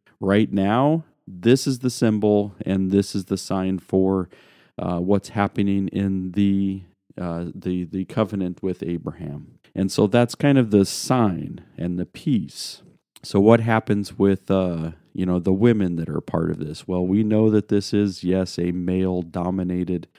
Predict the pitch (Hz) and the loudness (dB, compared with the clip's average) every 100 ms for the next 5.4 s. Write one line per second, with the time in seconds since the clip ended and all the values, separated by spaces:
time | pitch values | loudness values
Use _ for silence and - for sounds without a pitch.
0 | - 92 92 90 - 101 98 - 95 90 | -8 -4 -4 -4 -4 -4 -4 -4 -2 -2
1 | 85 - 95 92 85 90 - - 120 - | -4 -6 -4 -4 -4 -6 -4 0 0 0
2 | - 107 101 95 - - _ _ - 95 | -2 0 0 -4 -10 -18 _ _ -6 -2
3 | 98 98 98 90 95 92 92 - 101 98 | 0 -2 -4 -2 -2 -2 -4 -2 2 4
4 | 101 98 - 107 104 - 98 90 95 - | 4 2 0 0 0 -2 -2 2 0 0
5 | 90 - 85 - | -6 -6 -8 -8